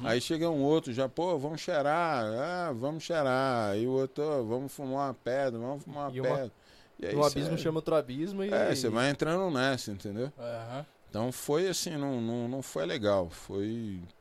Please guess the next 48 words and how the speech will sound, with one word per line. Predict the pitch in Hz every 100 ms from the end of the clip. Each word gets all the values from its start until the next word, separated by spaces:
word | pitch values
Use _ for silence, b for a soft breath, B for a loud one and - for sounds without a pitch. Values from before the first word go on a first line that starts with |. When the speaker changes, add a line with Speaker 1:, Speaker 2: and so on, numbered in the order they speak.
| _ _ _
Speaker 1:
e, | 107 107 -
mas | 131 151 151
isso | 208
é, | 196 120
isso | - -
é |
um | 185 202 165 123 113
lance | 143 143
assim | 143 147
que | 135
eu | 139
falo | 143 139
claramente, | - 135 180 147 120 117 104
as | 95
minhas | 110 107
filhas | - 113 135 175 - - b b b b -
sabem | - 104 127 127 101
disso, | 92 120 131 107
entendeu? | 90 92 98 127 - b b b - -
Eu | 95
Speaker 3:
Sim. | 127
Speaker 1:
tenho | 120 147
amigos | 139 113 131 117
cristãos | - 104 - 104 131 127
que | 160
assim, | -
os | 135 98
caras | - 107 117 120
não, | 143 151
não | 127 117
contam | 113 104 117 131 143
o |
passado | - 123 - 120 127 139
de | 101
jeito | 95 127 -
nenhum, | 180 214 135 123
entendeu? | 101 90 92
Acho | -
que, | - 98 87 - b b -
sei | 120
Speaker 3:
É. |
Speaker 1:
lá, | 110 107 104
tem | 98
medo | 98 101
de | 101
estimular, | - - 104 104 90 92 104 90
sei | - -
lá, | - 117 104